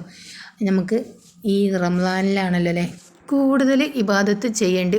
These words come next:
ഒരു മാസമാണല്ലോ അല്ലേ നമ്മളെ റമദാൻ മാസം. അപ്പം എല്ലാവരും അതിനൊക്കെ ഒരു ടൈമൊക്കെ കണ്ടുപിടിക്കണം. ഏത് നേരം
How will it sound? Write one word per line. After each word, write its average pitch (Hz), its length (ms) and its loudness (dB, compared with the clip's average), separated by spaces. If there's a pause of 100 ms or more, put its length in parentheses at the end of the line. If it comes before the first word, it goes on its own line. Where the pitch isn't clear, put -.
ഒരു 202 120 0
മാസമാണല്ലോ 170 760 -2
അല്ലേ 185 260 -8
നമ്മളെ 175 340 -2
റമദാൻ 175 440 -4
മാസം. 175 340 -4 (640)
അപ്പം 277 240 0 (180)
എല്ലാവരും 190 600 0 (640)
അതിനൊക്കെ 190 600 -4
ഒരു 185 220 -4
ടൈമൊക്കെ 180 500 -4
കണ്ടുപിടിക്കണം. 170 760 -4 (440)
ഏത് 202 460 2
നേരം 202 340 0